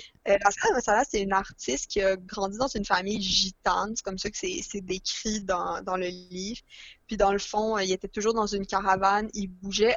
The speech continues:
entre le sud des États-Unis et le Mexique. Donc, euh, puis ses parents, là, ça fait quand même longtemps que j'ai lu le livre, mais je pense que ses parents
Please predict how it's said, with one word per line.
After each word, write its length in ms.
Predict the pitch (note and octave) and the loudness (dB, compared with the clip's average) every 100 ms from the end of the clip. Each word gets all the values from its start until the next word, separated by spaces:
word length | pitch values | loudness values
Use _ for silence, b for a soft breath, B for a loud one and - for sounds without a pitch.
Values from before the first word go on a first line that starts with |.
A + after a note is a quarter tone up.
| - | 2
entre 300 | G#3 A3+ - | 2 2 0
le 160 | G3 | -2
sud 340 | F#3+ - B3+ A3 | -2 -2 -4 -2
des 200 | G3+ G3 | 0 0
États-Unis 800 | G3 G3 G3 G3 F#3+ G3 A#3 D4+ _ _ _ _ - | 0 -2 -4 -4 -4 -2 -2 -4 _ _ _ _ -2
et 320 | A3+ A#3 A#3 | 2 2 2
le 520 | G#3 G3 F#3+ F#3 F#3 | 0 2 4 4 2
Mexique. 800 | F3+ F3+ F3+ - - G3 - - - B B - - | 0 -4 -4 -6 -2 -4 -4 -12 -12 B B -14 -8
Donc, 240 | F#3+ F#3+ | -6 0
euh, 380 | G3 F#3+ F#3+ F#3+ - | 4 6 6 2 0
puis 140 | - - | -4 -4
ses 140 | G#3 | -2
parents, 640 | - G3+ G3+ A3 A#3+ B3+ - | 4 4 4 2 4 4 4
là, 100 | G#3 | 0
ça 140 | A3+ A3 | 0 2
fait 100 | G#3+ | 4
quand 120 | A#3+ | 4
même 120 | E4 | 2
longtemps 220 | A#3+ G#3+ | 0 -2
que 60 | B3 | -4
j'ai 100 | A3+ | -4
lu 120 | G3 | -6
le 100 | G3 | -6
livre, 260 | G3 B3 C4+ | -4 -4 -2
mais 220 | G#3+ G#3 - | -2 0 0
je 120 | - | 2
pense 220 | A#3+ B3+ | 0 0
que 40 | - | -4
ses 160 | - A#3 | -8 -2
parents 260 | G3+ B3+ | 0 0